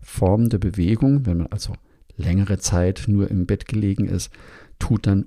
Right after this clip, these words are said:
unglaublich gut, auch wenn es anstrengend ist. Aber es ist wichtig und war für mich in dem Moment sehr, sehr wertvoll,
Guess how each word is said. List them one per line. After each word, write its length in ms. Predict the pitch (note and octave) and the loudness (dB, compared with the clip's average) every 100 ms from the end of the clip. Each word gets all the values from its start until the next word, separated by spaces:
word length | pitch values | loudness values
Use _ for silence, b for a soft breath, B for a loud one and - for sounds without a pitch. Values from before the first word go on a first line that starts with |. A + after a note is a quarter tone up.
| - | 0
unglaublich 760 | B2+ C#3+ - F2+ F#2+ G#2+ - | 4 4 4 2 2 0 -4
gut, 360 | - F2 F2 - _ _ | -6 -6 -6 -10 _ _
auch 260 | - G#2+ C#3 | -2 0 2
wenn 140 | A#2+ | 2
es 120 | G#2+ - | 2 0
anstrengend 680 | D#2+ D#2+ - - D2 D2 | -2 -4 -6 -6 -4 -4
ist. 360 | D2 A#2+ - - _ _ | -6 -8 -10 -16 _ _
Aber 420 | D#2 E2+ C#3 D#3 - - | -4 -2 -2 -2 -4 -8
es 180 | F#2 | -6
ist 180 | - - D#2 | -6 -6 -6
wichtig 360 | E2+ - F2 | -6 -4 -4
und 240 | E2+ - - | -4 -6 -8
war 320 | E2+ D#2+ E2 - | -4 -2 -2 -4
für 160 | - | -4
mich 200 | D#2+ F#2+ | -2 -2
in 100 | G#2 | -4
dem 160 | E2+ E2+ | -2 -2
Moment 380 | D#2+ D2+ D#2 - | -2 -2 -4 -8
sehr, 260 | - F#2+ | -4 -2
sehr 200 | F#2+ D#2+ | -2 -4
wertvoll, 420 | D#2 D#2+ - E2+ | -4 -6 -6 -6